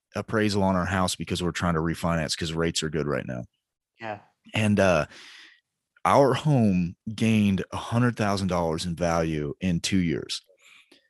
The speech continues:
Speaker 1: which is kinda, like, great for us, but it's a re-,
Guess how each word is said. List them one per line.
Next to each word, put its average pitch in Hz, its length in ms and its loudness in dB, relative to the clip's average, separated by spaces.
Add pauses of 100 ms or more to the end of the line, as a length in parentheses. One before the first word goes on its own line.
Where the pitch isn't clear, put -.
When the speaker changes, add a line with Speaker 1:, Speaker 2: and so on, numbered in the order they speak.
(160)
Speaker 1:
which - 420 4 (220)
is - 140 -6
kinda, 175 200 6
like, 131 180 8
great 110 320 4
for 92 220 0
us, 120 460 4
but 104 200 2
it's 95 200 0
a 98 80 0
re-, 98 320 -2